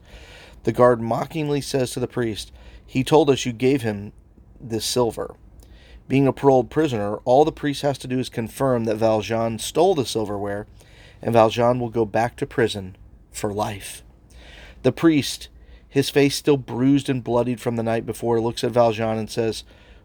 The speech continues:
"Why, yes, yes, I did. I'm very angry with you, Jean Valjean." Then he adds unexpectedly, "Because you forgot the candlesticks."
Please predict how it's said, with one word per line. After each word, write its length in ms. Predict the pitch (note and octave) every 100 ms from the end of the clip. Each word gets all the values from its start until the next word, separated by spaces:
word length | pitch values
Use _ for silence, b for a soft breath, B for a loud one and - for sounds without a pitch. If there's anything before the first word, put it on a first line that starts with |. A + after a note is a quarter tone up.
| -
"Why, 160 | A2+ A2+
yes, 580 | A#2 A2 F#2+ - - - _ _ - -
yes, 300 | A2+ A2 A#2
I 100 | G#2+
did. 380 | A2 G#2 F#2+ - - b b b -
I'm 140 | -
very 280 | G#2+ A#2+ B2+
angry 760 | C#3+ D#3+ C3+ A#2 - - A#2 G#2+
with 180 | G#2 A2
you, 220 | A2 G2+
Jean 320 | G2+ G2+ G#2
Valjean." 580 | G2+ G2 G2 F#2+ G2 A2+ - b b b -
Then 160 | B2
he 140 | C3+ B2+
adds 320 | A#2 A2 -
unexpectedly, 840 | A#2 A2+ - A#2+ A#2 A2 G2 F#2+ b b b -
"Because 280 | C3 A2 G#2
you 60 |
forgot 500 | - G#2 A#2 G#2+ G2 - -
the 120 | G2
candlesticks." 920 | - G2+ G2 F#2+ - - F2 - -